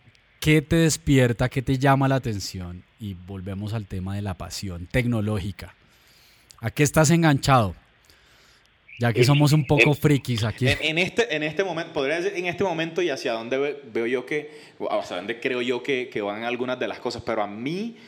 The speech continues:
Speaker 2: a mí realmente me apasiona reconocer, eh, eh, como que ese momento de, como que ese, ese tipping point en el cual el ser humano va a reconocer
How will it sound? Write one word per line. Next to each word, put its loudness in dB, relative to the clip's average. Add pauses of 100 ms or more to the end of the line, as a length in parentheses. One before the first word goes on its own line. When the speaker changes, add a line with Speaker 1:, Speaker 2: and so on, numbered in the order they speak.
(360)
Speaker 2:
a -2
mí -4
realmente -4
me -6
apasiona -4 (360)
reconocer, -4 (480)
eh, -10
eh, -14 (680)
como -8
que -6
ese -4
momento -8
de, -6
como -14
que -10
ese, -6
ese -8
tipping -10
point -6
en -12
el -6
cual -4
el -8
ser -4
humano -6 (400)
va 2
a -2
reconocer -4